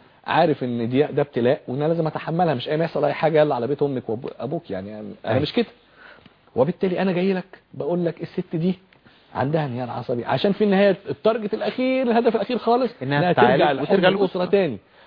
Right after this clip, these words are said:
Speaker 1: لكن لما نديها دواء سين او صاد وتخش في حاله الطز الكبيره وحاله اللامبالاه وان كل حاجه مش فارقه،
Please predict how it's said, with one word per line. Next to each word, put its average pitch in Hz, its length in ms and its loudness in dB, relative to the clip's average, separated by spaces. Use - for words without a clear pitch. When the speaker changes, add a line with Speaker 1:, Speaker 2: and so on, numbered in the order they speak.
Speaker 1:
لكن 113 280 -4
لما 120 180 -4
نديها 180 420 2
دواء 170 280 4
سين 196 240 -2
او 147 160 -4
صاد 170 300 0
وتخش 110 520 -6
في - 60 -16
حاله 160 260 0
الطز 135 360 -4
الكبيره 127 480 -4
وحاله 143 380 -2
اللامبالاه 139 680 2
وان 113 240 -4
كل 156 200 -6
حاجه 139 260 -6
مش 117 180 -8
فارقه، 175 340 -2